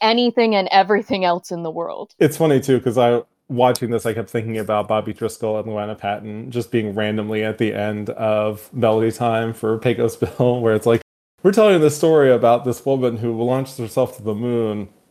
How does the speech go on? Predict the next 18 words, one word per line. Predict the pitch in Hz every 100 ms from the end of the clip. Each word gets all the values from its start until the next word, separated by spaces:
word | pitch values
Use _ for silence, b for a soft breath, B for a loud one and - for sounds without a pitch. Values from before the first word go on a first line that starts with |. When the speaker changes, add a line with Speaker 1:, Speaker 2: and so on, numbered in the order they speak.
| _
Speaker 2:
you | 123
know, | 110
w-, | 110 139 -
with | 131
her | 120
clothes, | 110 131 123 113 107 117 - b _ _ -
to | 135
these | 120
two | - 135
little | 127 120
kids | - 120 113
who | - 123
are | 104 104
clearly | 101 - 165 156 131
not | 117 120 110 -
terribly | - 107 98 110
interested | 104 107 - 117 120
in, | 120 113 123